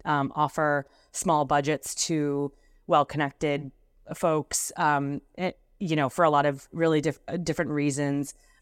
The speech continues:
And, you know, AngelList itself, uh, s-, you know, kind of started a program around this. Um, but I think the thing that we're working on now is this idea of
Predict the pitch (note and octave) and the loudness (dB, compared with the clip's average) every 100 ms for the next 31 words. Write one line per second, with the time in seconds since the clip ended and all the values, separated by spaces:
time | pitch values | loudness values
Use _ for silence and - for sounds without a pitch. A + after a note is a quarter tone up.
0 | _ - F3 D#3 D3 C#3+ C#3+ E3 D#3 F#3 | _ -4 0 2 2 0 -2 -4 -2 -2
1 | E3+ E3 D3+ - D#3 - F3 D3+ D3 - | 0 2 2 -2 -6 -2 4 4 2 -2
2 | - - D3+ C#3+ C#3 D3 - - F#3 D#3 | -10 -2 2 2 0 -4 -8 -6 -2 -2
3 | C#3 D#3 D3 - D#3+ C#3+ C#3+ C#3 E3 - | -2 -2 -2 0 0 2 0 -2 -4 -6
4 | E3 - D#3+ D3 C#3+ C#3 C#3 C3+ _ _ | -8 -2 0 2 2 2 -2 -6 _ _
5 | - D#3+ C#3+ C#3+ C#3+ C#3+ F3+ - - _ | -2 2 2 2 0 -2 -4 -8 -10 _
6 | _ _ - D#3 D3 - G3+ E3+ - A3+ | _ _ -4 -2 -2 0 -2 0 0 -2
7 | - A3 - F3+ F3 D#3 E3 D#3 D#3+ D#3+ | 0 -4 -2 -2 2 2 2 2 0 0
8 | D#3 D3 C#3 C#3 C3+ E3+ G#3+ F3+ D#3+ - | -2 0 0 -2 0 0 0 0 -2 -2
9 | D3+ C#3+ D3+ D3+ C#3+ C#3+ - D#3 C#3+ C#3 | -2 -2 0 0 2 0 -2 -2 0 0
10 | C3+ C3 - | -2 -6 -12